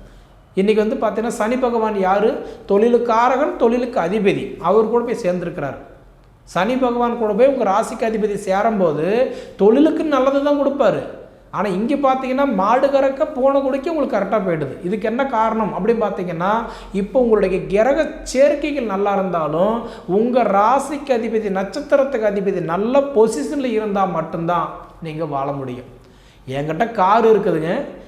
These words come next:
என்கிட்ட வண்டி இருக்குது" அப்படின்னு சொல்லிட்டா பெருமை கிடையாது. அந்த ரெண்டும் நம்ம யூஸ் பண்ணிக்கிட்டு, அதனால நமக்கு ஒரு பிரச்சனை இல்லை,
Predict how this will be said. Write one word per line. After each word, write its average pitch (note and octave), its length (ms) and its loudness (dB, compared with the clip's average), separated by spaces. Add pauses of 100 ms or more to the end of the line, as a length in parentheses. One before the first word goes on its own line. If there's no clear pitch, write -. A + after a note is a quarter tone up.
(120)
என்கிட்ட F#3+ 360 -2
வண்டி G3+ 360 2
இருக்குது" F#3+ 380 2 (520)
அப்படின்னு A#3+ 460 2
சொல்லிட்டா A3 360 -2
பெருமை G3 300 0
கிடையாது. D3 380 -2 (400)
அந்த D3+ 240 -6
ரெண்டும் A#3+ 520 2
நம்ம A3 320 0
யூஸ் F3+ 400 0 (100)
பண்ணிக்கிட்டு, A#3 520 0
அதனால A#3 520 2
நமக்கு C4 280 0
ஒரு G#3+ 120 0
பிரச்சனை G3+ 460 -2
இல்லை, B3 180 2